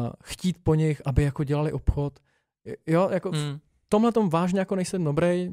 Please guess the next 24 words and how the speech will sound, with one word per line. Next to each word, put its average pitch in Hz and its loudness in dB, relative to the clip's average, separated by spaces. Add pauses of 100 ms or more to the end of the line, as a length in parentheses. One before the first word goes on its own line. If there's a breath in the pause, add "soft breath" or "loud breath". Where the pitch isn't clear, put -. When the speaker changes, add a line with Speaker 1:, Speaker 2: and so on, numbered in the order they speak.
(280)
Speaker 1:
Možná 180 4
se 170 -6
to 214 2
ještě 202 2
naučím, 220 -2
možná 170 2
je 170 0
to 170 -2
otázka 170 -2
jako 165 -6 (400 soft breath)
praxe 170 2
a 156 -2
zkušeností 170 0
a 156 2
nějakého 156 0
jako 147 -2
životního 160 0
jako 151 -4
vývoje, 160 -2
ale 147 -4 (420 soft breath)
opravdu 156 2
jako 156 -2
nechci, 151 0
nech-, 135 -8